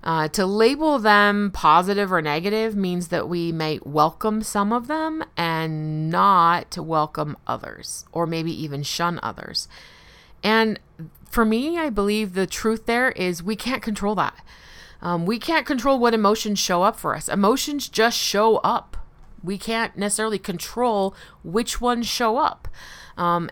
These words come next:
and that's why I think emotion's neutral, because we can't control what shows up. What we can do is control what we do about that emotion when it does show up.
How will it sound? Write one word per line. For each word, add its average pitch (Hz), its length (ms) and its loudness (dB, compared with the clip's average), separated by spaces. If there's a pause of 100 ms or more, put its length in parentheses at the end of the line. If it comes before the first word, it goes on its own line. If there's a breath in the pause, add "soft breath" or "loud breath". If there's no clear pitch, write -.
and 202 180 0
that's 247 220 4
why 285 160 4
I 226 80 2
think 220 260 -4
emotion's 202 500 0
neutral, - 440 -8 (140)
because 185 260 -2
we 233 120 -4
can't 277 280 -2
control 208 840 -2 (540 soft breath)
what 190 360 4
shows 180 320 0
up. - 300 -2 (240)
What 185 220 4
we 196 100 0
can 427 380 0
do 170 320 0
is - 180 -4
control 180 580 0
what 160 280 0
we 156 140 -2
do 196 420 2
about 147 320 0
that 139 160 -6
emotion 139 480 -8
when 143 80 -6
it 131 100 -8
does 143 160 -6
show - 260 -12
up. - 240 -16